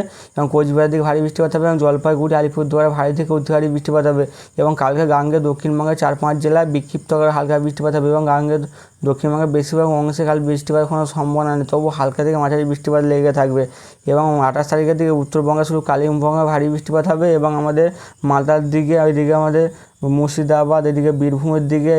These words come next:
এদিকে আমাদের পূর্ব বর্ধমানের দিকে এবং নদিয়ার দিকে ভারী বৃষ্টিপাত হবে এবং আমাদের দুই চব্বিশ পরগনা এবং পূর্ব, আমাদের বাঁকুড়া, পুরুলিয়ার দিকে বজ্রবিদ্যুৎ সহ হালকা থেকে মাঝারি বৃষ্টিপাতের সম্ভাবনা রয়েছে এবং ঊনত্রিশ তারিখ থেকে আবার দক্ষিণবঙ্গে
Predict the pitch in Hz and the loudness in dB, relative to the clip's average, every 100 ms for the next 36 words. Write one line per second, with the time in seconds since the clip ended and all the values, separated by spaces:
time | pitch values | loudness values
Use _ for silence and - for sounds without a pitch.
0 | 156 147 151 151 151 160 170 - - _ | 2 0 0 0 2 2 0 -6 -20 _
1 | 147 143 156 147 147 156 156 156 151 147 | -2 2 2 2 2 0 0 0 -2 -2
2 | 151 165 156 151 147 147 147 147 151 160 | 2 2 2 2 0 2 2 0 0 0
3 | 151 143 147 147 151 156 160 147 147 143 | 0 0 0 -2 0 0 0 2 2 2
4 | 151 151 147 151 160 143 147 156 151 151 | 0 0 0 -2 0 0 -2 -2 0 2
5 | 165 170 156 156 151 151 143 147 147 151 | 2 2 2 0 -2 -2 0 0 -2 -6
6 | 147 - - - - 143 151 151 139 139 | -8 -10 -20 -12 -2 0 2 2 0 0
7 | 139 151 143 - 147 151 160 160 147 156 | 0 -2 -2 -2 0 2 2 2 0 0
8 | 180 196 180 160 143 139 139 147 147 170 | 2 0 -2 -6 -2 0 2 0 0 -2
9 | 156 143 143 147 151 156 147 156 151 151 | -2 0 -2 -2 0 0 0 0 0 -2
10 | 147 156 147 151 147 147 143 139 143 143 | 0 0 0 -2 -2 0 2 2 0 0
11 | 147 143 160 156 160 160 160 160 165 151 | -2 0 -4 0 0 0 0 0 2 2
12 | 147 151 151 156 | -2 -2 -2 0